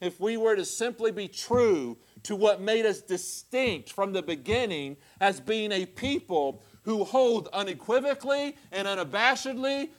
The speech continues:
to the fact that the Scriptures alone are our first, they are our foremost, and they are our final source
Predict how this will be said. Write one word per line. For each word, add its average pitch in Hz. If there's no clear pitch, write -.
to 214
the 185
fact 254
that 208
the 180
Scriptures 247
alone 247
are 190
our 175
first, 262
they 214
are 196
our 165
foremost, 277
and 196
they 214
are 196
our 180
final 294
source 233